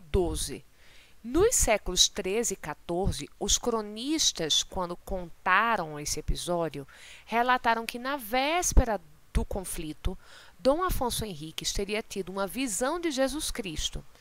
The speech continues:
e que essa visão revelava que ele era o escolhido para vencer a batalha e que após isso ele seria rei.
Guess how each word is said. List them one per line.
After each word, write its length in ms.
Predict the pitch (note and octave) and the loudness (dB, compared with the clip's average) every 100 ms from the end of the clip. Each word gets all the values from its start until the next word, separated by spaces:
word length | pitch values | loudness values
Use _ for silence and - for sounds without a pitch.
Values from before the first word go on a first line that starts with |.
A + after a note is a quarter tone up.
| - - - - - | -20 -20 -20 -20 -10
e 80 | D#4 | -8
que 160 | - D#4 | -2 2
essa 240 | C#4+ D#4+ | 2 2
visão 600 | C#4+ F4+ E4+ A3 G3 F#3 | 0 -2 0 -2 -2 -4
revelava 640 | G3 A3 G#3+ G#3+ G3 F3+ F#3+ | -4 -4 0 0 2 0 -2
que 260 | - C4 | -4 0
ele 300 | A3 C4+ E4+ | 2 2 2
era 120 | C4+ | 0
o 80 | G#3 | 0
escolhido 760 | G3 - - A3 F#3 F3+ D#3+ A#3 - - - | -2 -2 0 -2 -4 -8 -8 -8 -10 -20 -10
para 300 | - A#3+ G#3+ | 2 4 4
vencer 400 | A3 A#3 A#3 F#3+ | 2 0 0 0
a 40 | E3+ | 0
batalha 640 | E3+ F#3+ F3+ D3 D3 D#3 - - - | -2 -2 -2 -2 -4 -8 -12 -20 -10
e 80 | C4+ | -4
que 120 | - | 0
após 520 | C4+ - C#4+ F#4 C#4 | 0 2 2 2 0
isso 400 | A#3+ A3+ - C#4 - - - | -2 0 -2 -4 -10 -20 -8
ele 220 | A#3+ A#3+ | -4 -2
seria 580 | - - B3+ A3+ B3 D4 - - - - | 0 2 2 2 0 0 -4 -18 -10 -6
rei. 380 | G3 F#3+ D3+ | -2 -2 -2